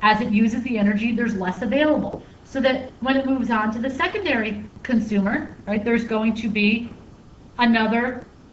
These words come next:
amount of energy that's going to be used, and so on, and so on. So at each level,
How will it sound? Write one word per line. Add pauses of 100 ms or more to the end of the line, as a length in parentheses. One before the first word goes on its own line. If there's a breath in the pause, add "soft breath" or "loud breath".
(680)
amount
of
energy
that's
going
to
be
used, (680)
and
so
on,
and
so
on. (180 loud breath)
So
at
each
level,